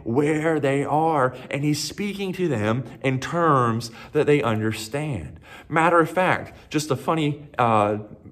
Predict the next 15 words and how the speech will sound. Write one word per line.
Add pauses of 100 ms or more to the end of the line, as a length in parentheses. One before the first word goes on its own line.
(160)
piece
of
information
here. (460)
We
know
from
elsewhere
in
the
Gospels
that
Peter
and
Andrew